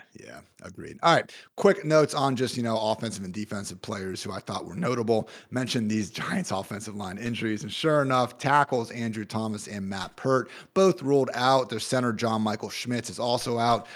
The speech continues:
Also, Evan Neal, questionable with an ankle, and Shane Lemieux, their guard, also questionable with a groin. The Panthers are gonna be without both of their starting safeties in Von Bell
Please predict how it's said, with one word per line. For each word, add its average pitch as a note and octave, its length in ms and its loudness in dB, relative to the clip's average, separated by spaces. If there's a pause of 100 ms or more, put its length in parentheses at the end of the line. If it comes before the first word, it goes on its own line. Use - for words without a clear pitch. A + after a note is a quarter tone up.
(120)
Also, G2+ 460 -4 (160)
Evan G2+ 380 -4
Neal, G2+ 380 0
questionable G2+ 500 -4
with F#2+ 100 -12
an F2+ 120 -14
ankle, A#2+ 420 -2
and G#2+ 160 -6
Shane G#2 280 0
Lemieux, G2 300 -2
their F2 140 -8
guard, F#2 380 -4
also G2+ 340 -2
questionable B2 500 -4
with F#2+ 160 -12
a G#2 60 -16
groin. A2 460 0 (260)
The - 60 -10
Panthers C#3 420 2
are A#2 60 2
gonna A2 80 -2
be A2+ 100 -2
without G#2+ 400 -2
both A#3 380 8
of B2+ 340 4
their G#2+ 160 0
starting G#2 340 -4
safeties G#2 460 -6
in G#2 160 -4
Von G#2 300 -2
Bell G#2 280 0